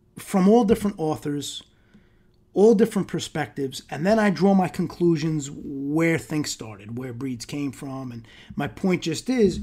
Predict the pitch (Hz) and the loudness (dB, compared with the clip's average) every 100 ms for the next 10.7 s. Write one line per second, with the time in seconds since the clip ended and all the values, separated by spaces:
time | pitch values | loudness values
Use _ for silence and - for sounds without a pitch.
0 | - - 175 180 277 277 247 190 220 202 | -10 -2 0 2 0 2 2 4 4 4
1 | 175 - - - - _ - 139 170 233 | 2 -4 -18 -20 -20 _ -10 -2 4 4
2 | 254 202 220 202 - 180 - 170 - 156 | 4 2 2 0 -4 -6 -4 -6 -6 -8
3 | 131 139 123 107 - - - _ _ _ | -6 -6 -8 -12 -16 -20 -20 _ _ _
4 | _ _ _ _ _ _ _ _ 160 156 | _ _ _ _ _ _ _ _ -6 -4
5 | 160 160 170 240 247 247 208 190 - - | -2 0 2 4 4 4 2 4 0 -4
6 | 190 185 175 147 131 156 185 - 165 135 | -4 -2 -2 -2 -4 -6 -4 -4 -4 -4
7 | 131 120 117 131 - _ _ - 175 165 | -6 -8 -10 -10 -12 _ _ -8 -2 -2
8 | 160 170 156 - - - 202 190 - - | 0 0 0 -2 -12 -10 -6 -6 -8 -16
9 | _ _ - 185 - 135 123 127 160 147 | _ _ -6 -6 -4 -8 -8 -4 -4 -2
10 | 139 147 135 135 151 123 | -4 -6 -6 -6 -8 -10